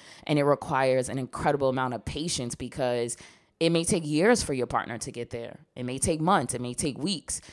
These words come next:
Um, but you have to stay encouraged. You have to continue to encourage them and be loving and supportive, and supportive in ways that you probably can't even imagine, you know? So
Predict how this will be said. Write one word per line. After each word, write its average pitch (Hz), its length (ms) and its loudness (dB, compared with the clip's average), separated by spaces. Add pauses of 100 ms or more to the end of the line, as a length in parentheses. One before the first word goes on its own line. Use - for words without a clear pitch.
(280)
Um, 120 580 0
but 135 160 -4
you 139 60 -4
have 139 180 -2
to 127 80 -6
stay 131 240 -4
encouraged. 135 960 -2
You 151 140 -2
have 156 140 -6
to 127 80 -4
continue 147 500 -4
to 139 100 -4
encourage 135 460 2
them 131 300 -2
and 131 180 -4
be 127 240 -2 (140)
loving 127 420 0
and 117 120 -6
supportive, 123 720 0 (480)
and 147 180 4
supportive 143 580 4
in 135 120 0
ways 143 240 4
that 120 160 -8
you 151 80 -6
probably 131 720 -2 (260)
can't 151 300 0
even 131 180 0
imagine, 120 540 0 (120)
you 123 160 -6
know? 135 280 0 (320)
So 139 420 4